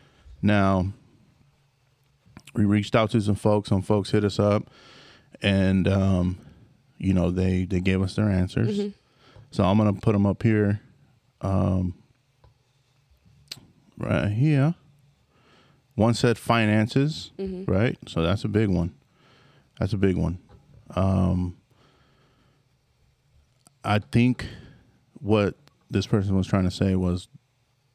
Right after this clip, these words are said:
Speaker 1: if people had separate accounts or, or,
Speaker 2: Well,
Speaker 1: or
Speaker 2: we
Speaker 1: if they
Speaker 2: can say
Speaker 1: had,
Speaker 2: what we think.
Speaker 1: they struggled, you know, they're struggling
Speaker 2: There's
Speaker 1: with
Speaker 2: a lot of
Speaker 1: money,
Speaker 2: people that have separate
Speaker 1: finances.
Speaker 2: accounts.
Speaker 1: Yeah.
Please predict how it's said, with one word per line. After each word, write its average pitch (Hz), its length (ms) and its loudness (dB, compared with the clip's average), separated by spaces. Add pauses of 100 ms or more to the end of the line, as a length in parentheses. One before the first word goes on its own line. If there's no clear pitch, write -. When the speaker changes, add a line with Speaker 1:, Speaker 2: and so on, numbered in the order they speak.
(100)
Speaker 1:
if 95 100 -4
people 98 240 0
had 90 200 0
separate - 360 -4
accounts 117 540 0
or, 92 480 0 (720)
or, 143 580 2
Speaker 2:
Well, 240 400 -2 (240)
Speaker 1:
or 120 220 4
Speaker 2:
we 117 80 2
Speaker 1:
if 285 80 -6
they 117 100 2
Speaker 2:
can 107 80 0
say 110 220 2
Speaker 1:
had, 104 80 2
Speaker 2:
what 110 180 -4
we 214 200 -4
think. - 320 -6
Speaker 1:
they 208 100 2
struggled, 104 720 0 (880)
you 107 100 0
know, 95 120 2
they're 90 100 0
struggling 113 500 2
Speaker 2:
There's 107 200 0
Speaker 1:
with 110 80 4
Speaker 2:
a - 20 4
lot 113 80 2
of 113 40 2
Speaker 1:
money, 113 200 2
Speaker 2:
people 110 140 0
that 87 80 -8
have 175 140 -8
separate 107 200 0
Speaker 1:
finances. 107 800 -2
Speaker 2:
accounts. - 80 -
Speaker 1:
Yeah. 90 280 -2